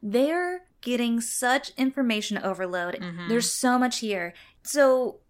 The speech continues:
Speaker 1: he's had all these multiple avatars over hundreds of years, it sounds like,
Speaker 2: Mm-hmm.
Speaker 1: just coming back to fight Hieronymus, which again suggests to me that this is just fun for him.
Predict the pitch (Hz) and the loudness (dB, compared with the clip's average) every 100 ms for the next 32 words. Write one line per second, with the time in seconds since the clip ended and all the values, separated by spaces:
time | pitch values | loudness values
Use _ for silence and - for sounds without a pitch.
0 | - 240 277 233 247 247 240 - 233 247 | -8 -2 0 2 6 6 6 4 2 0
1 | 214 226 233 - 247 233 190 233 262 202 | 0 0 0 -2 -4 0 2 2 -2 -6
2 | - - - 269 302 262 285 240 - _ | -8 -12 -2 0 2 2 2 0 -4 _
3 | - - - - 240 269 339 285 220 214 | -20 -20 -16 -10 -4 0 0 0 -2 -4
4 | 202 302 247 180 - 170 - 190 185 175 | -2 0 0 -2 -8 -8 -6 -6 -4 -6
5 | 175 175 - 285 - 285 277 294 220 - | -10 -12 -12 -10 -6 -4 0 0 -2 -6
6 | 202 254 233 247 269 247 180 190 - - | -4 -2 -2 -2 0 0 -4 -10 -16 -20
7 | _ 220 320 330 262 262 320 330 233 233 | _ -2 -2 -2 -2 0 0 0 -4 -2
8 | 302 - 262 311 262 214 269 277 277 - | -4 -2 -2 -2 -4 -2 -2 -2 -6 -6
9 | 240 254 247 - - _ - - 196 208 | -4 -4 -4 -8 -14 _ -20 -8 -2 -2
10 | 269 311 311 359 370 392 | -2 -2 -4 -4 -4 -4